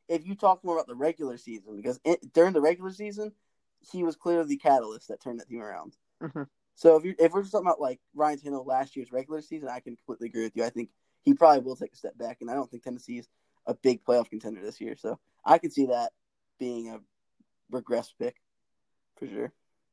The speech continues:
Speaker 2: Okay.
Speaker 1: But
Speaker 2: Thank you.
Speaker 1: I think I'm glad we had different lists. Like, usually our lists are semi-similar. I'm glad these were, these had a lot of different names thrown around. We had a couple similar ones, Miles Sanders, Lamar
Speaker 2: Mm-hmm.
Speaker 1: Jackson, but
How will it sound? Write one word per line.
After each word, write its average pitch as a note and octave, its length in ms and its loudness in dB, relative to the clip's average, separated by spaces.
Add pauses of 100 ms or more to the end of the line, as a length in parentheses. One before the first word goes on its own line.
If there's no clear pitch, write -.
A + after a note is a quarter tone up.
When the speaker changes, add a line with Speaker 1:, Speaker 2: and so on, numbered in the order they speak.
(520)
Speaker 2:
Okay. E3 240 -14 (260)
Speaker 1:
But - 180 -6 (920)
Speaker 2:
Thank E3 240 -12
you. - 80 -18 (760)
Speaker 1:
I D#3+ 300 8
think G3 380 0 (840)
I'm G3 180 8
glad B3 260 8
we A#3+ 100 -6
had F3 120 -4
different F#3 320 -14
lists. D3 280 -8
Like, C#3+ 280 -8
usually G3+ 280 -6
our D3 140 2
lists C#3 200 -6
are A#2 140 -8
semi-similar. A2 720 -14
I'm C#3 120 4
glad D3 240 8
these C3 160 -4
were, A#2 200 -10 (600)
these C#3 140 2
had B2+ 100 2
a A#2+ 40 4
lot A#2+ 260 0
of A2+ 100 -12 (260)
different A#2 320 -10
names A2 300 -10
thrown A2 240 -8
around. A2 340 -6
We D3+ 60 2
had E3+ 80 4
a D3 40 4
couple - 260 -2
similar A#2 280 -10
ones, A#2 160 -12
Miles B2 300 -4
Sanders, A#2+ 340 -10
Lamar A#2 220 -8
Speaker 2:
Mm-hmm. A#2+ 100 -10
Speaker 1:
Jackson, A#2+ 340 -8
but A#2 120 -10